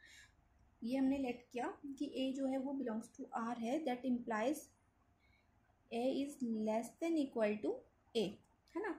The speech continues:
A belongs to R है, ये कब होगा, Relation क्या given है हमें, A,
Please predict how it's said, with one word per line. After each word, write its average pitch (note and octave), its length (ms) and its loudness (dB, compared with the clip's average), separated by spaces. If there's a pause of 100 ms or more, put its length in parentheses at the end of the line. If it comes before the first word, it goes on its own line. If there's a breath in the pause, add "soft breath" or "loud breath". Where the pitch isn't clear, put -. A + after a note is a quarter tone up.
(140)
A C#4+ 160 0
belongs D4 340 0
to - 160 0
R B3 220 4
है, D4 180 2 (260)
ये C#4 200 0
कब D4+ 140 2
होगा, G#3 320 4 (320 soft breath)
Relation B3 360 4
क्या D#4 160 2
given C4 280 2
है A#3 80 2
हमें, G3+ 240 0
A, A3 280 0